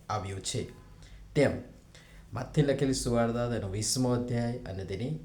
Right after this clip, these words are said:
અઠ્ઠાવીસમી કલમ. આજનો વિચાર. ખ્રિસ્તમાં અતિ પ્રિય વાલા મિત્રો, પ્રભુ ઈસુ ખ્રિસ્તના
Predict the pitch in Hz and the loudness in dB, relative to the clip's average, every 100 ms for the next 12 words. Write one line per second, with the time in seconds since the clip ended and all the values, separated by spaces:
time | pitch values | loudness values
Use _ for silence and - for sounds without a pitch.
0 | - - - 135 104 - 98 87 - - | -8 -8 -2 0 2 -2 -6 -8 -10 -12
1 | - - - - - - 127 127 120 107 | -16 -20 -20 -20 -20 0 2 2 2 0
2 | 90 101 113 156 - - - - - - | 0 0 0 -2 -12 -20 -20 -20 -18 0
3 | 151 156 160 170 165 120 151 143 139 147 | 2 4 6 6 4 -2 -2 -2 0 2
4 | 135 131 127 120 123 131 156 104 117 117 | 4 4 2 0 0 0 0 -2 0 0
5 | 117 110 123 - - 127 123 123 | 0 -2 -2 -2 0 2 4 2